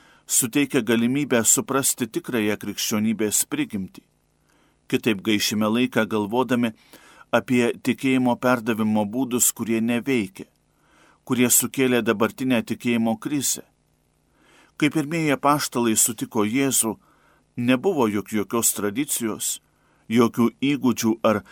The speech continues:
instrukcijų, kaip tam pasiruošti. Krikščionybei nieko nereikia, tik mūsų žmogiškumo, mūsų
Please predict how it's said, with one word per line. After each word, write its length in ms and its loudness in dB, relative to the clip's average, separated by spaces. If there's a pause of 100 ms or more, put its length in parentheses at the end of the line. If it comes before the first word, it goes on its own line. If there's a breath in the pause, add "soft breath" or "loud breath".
(220 loud breath)
instrukcijų, 800 0
kaip 180 -2
tam 220 0
pasiruošti. 760 -2 (1080)
Krikščionybei 680 2
nieko 320 0
nereikia, 540 -4 (400)
tik 160 0
mūsų 400 4
žmogiškumo, 720 0 (480 soft breath)
mūsų 400 4